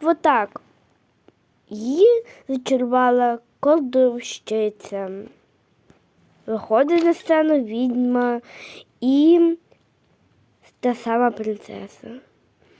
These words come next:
«Будь ласка, допоможіть». Пішли. Так, зараз дорогу переходимо. Зараз зелений. «Добрий день, добрий день. Ця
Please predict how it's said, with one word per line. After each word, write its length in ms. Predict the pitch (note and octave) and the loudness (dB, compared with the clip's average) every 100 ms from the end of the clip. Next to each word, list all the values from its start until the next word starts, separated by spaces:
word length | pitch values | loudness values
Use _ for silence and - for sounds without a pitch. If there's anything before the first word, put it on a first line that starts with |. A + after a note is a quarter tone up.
| _ _ _ _ _ _ _ _ _ _ _ - | _ _ _ _ _ _ _ _ _ _ _ -4
«Будь 180 | F#4 | 0
ласка, 380 | F#4+ F#4 F4 - | 2 0 -2 -8
допоможіть». 880 | D#4+ F#4+ G4+ G#4 G4+ G4+ F4 B3+ A3 - | -6 -4 2 6 6 6 4 0 -4 -8
Пішли. 1400 | A3 B3+ C4+ C#4+ - C#4 C4 C4 C4 B3+ B3+ B3+ B3+ B3+ _ _ _ | -4 0 2 0 0 2 4 4 4 4 2 2 -2 -6 _ _ _
Так, 160 | - C#3 - - | -20 -20 -20 -10
зараз 260 | A#3 B3 B3+ | -4 0 0
дорогу 400 | A3+ B3+ A#3 A3 | 0 2 2 -2
переходимо. 680 | A3 A3+ A3+ A3+ A3 A3 A3 A3+ _ _ _ - | -4 -6 -4 -6 -6 -6 -8 -12 _ _ _ -8
Зараз 300 | G#3+ A3+ A#3+ | -4 -2 -2
зелений. 680 | A#3 A#3 G#3 G3+ G#3 G#3 A3+ _ _ _ _ - - - - - _ _ - _ _ _ _ _ - - - - - - - _ - _ _ - - - | -2 -4 -2 -4 -6 -10 -14 _ _ _ _ -18 -18 -18 -20 -20 _ _ -20 _ _ _ _ _ -20 -18 -18 -16 -16 -16 -18 _ -20 _ _ -20 -16 -2
«Добрий 420 | D4 E4 F#4 F#4 | 0 2 2 2
день, 400 | D4 C4+ C#4 C#4+ - | 2 2 0 -2 -8
добрий 500 | C#4+ C4+ D#4+ F4 F4 | -4 0 2 2 2
день. 560 | C4 A#3+ A#3 A#3 A#3 A#3+ - - _ - - - - - - - - - - - - - | 2 2 2 2 0 -4 -12 -20 _ -20 -20 -20 -20 -20 -20 -20 -20 -20 -20 -20 -14 0
Ця 160 | C4+ | 2